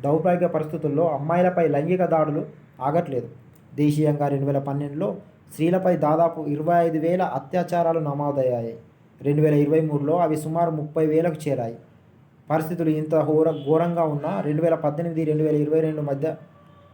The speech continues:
మధ్యలో అత్యాచార కేసుల్లో శిక్షల రేటు ఇరవై ఎనిమిది శాతానికే పరిమితమైందంటే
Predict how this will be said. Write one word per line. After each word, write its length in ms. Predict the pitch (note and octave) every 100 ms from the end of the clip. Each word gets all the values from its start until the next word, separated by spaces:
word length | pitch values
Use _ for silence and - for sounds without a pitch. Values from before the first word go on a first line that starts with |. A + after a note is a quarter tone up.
| C#3+
మధ్యలో 420 | C#3+ D3+ D3+ - - -
అత్యాచార 460 | C#3 G3 G3 G3
కేసుల్లో 440 | F3+ E3+ D#3+ D#3 F3
శిక్షల 360 | - - F#3
రేటు 280 | E3+ D3 C#3+
ఇరవై 360 | C#3 - D3 E3+
ఎనిమిది 200 | E3+ D#3+
శాతానికే 520 | D#3+ D3+ F3+ F#3 F#3+
పరిమితమైందంటే 920 | F#3+ D#3+ D#3 D#3 D3+ C#3+ C#3 C#3 F3